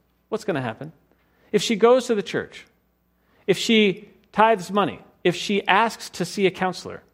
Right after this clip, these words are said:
is it, is it, um, is it a bad thing for her to do what her husband doesn't say if she's to choose to go to church?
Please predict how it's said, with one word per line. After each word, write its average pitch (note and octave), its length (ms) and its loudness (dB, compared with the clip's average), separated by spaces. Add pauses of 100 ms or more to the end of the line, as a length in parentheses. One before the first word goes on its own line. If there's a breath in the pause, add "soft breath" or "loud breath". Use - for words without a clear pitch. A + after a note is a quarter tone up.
(1500)
is E3+ 100 4
it, G3+ 200 2
is F3+ 140 4
it, F#3 220 2
um, C#3+ 360 4 (840)
is C#3+ 100 -6
it D#3+ 80 4
a C3+ 40 4
bad G3 380 2
thing G3 220 0
for D3+ 140 -4
her D3+ 220 2
to C#3+ 140 -6
do D3+ 160 2
what D#3+ 120 2
her C3+ 80 2
husband C#3+ 360 0
doesn't C#3+ 280 -2
say B2 280 2
if A#2 80 -4
she's - 240 -6
to B2+ 100 -8
choose C#3 260 -4
to C3 80 -6
go B2 120 -2
to A2+ 80 -2
church? - 460 -10